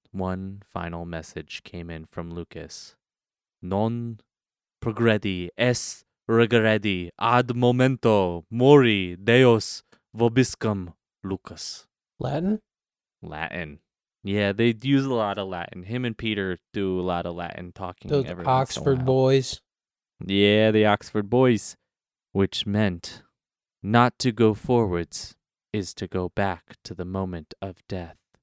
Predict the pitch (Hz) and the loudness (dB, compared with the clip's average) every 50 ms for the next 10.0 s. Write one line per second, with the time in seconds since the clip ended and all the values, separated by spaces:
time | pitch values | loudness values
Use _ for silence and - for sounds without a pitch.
0 | _ _ _ _ _ _ _ _ _ - 92 82 80 80 - _ 82 80 78 80 | _ _ _ _ _ _ _ _ _ -8 -6 -6 -6 -8 -10 _ -12 -10 -10 -10
1 | 80 80 - _ 82 78 76 73 - _ _ _ _ _ _ _ _ _ _ _ | -12 -14 -14 _ -14 -12 -12 -14 -18 _ _ _ _ _ _ _ _ _ _ _
2 | _ _ _ _ 90 90 90 85 - - 76 76 - - - - _ _ _ _ | _ _ _ _ -8 -8 -8 -8 -10 -14 -16 -16 -16 -20 -20 -20 _ _ _ _
3 | _ _ _ _ _ _ _ _ _ _ _ - - 110 107 107 101 127 117 98 | _ _ _ _ _ _ _ _ _ _ _ -4 -2 -2 0 2 4 4 4 4
4 | - - _ - - - _ _ _ _ _ _ _ _ _ - _ 107 107 113 | 2 -4 _ -16 -18 -18 _ _ _ _ _ _ _ _ _ -8 _ 0 0 0
5 | 98 104 104 101 101 101 101 101 98 98 101 - - - 123 117 107 98 98 95 | 0 2 2 2 2 2 2 2 0 0 0 -2 -2 -2 -2 -2 -2 -4 -6 -8
6 | 92 - - - - 117 104 - - 104 117 117 113 107 98 95 92 90 - - | -10 -10 -10 -4 0 0 0 0 -2 -2 0 2 2 2 2 0 -4 -8 -12 -14
7 | - - - - _ _ _ _ - - _ _ _ _ _ _ _ _ _ _ | -18 -18 -20 -20 _ _ _ _ -20 -20 _ _ _ _ _ _ _ _ _ _
8 | _ - 127 110 127 135 127 135 143 147 147 147 143 139 139 131 127 123 123 - | _ 0 2 4 4 4 6 6 4 4 6 6 6 6 6 6 6 4 2 0
9 | - 127 123 120 120 110 101 113 117 117 101 - 104 95 87 - - - - | 0 0 0 2 2 0 0 0 -2 -2 -2 -2 -6 -6 -6 -8 -12 -14 -16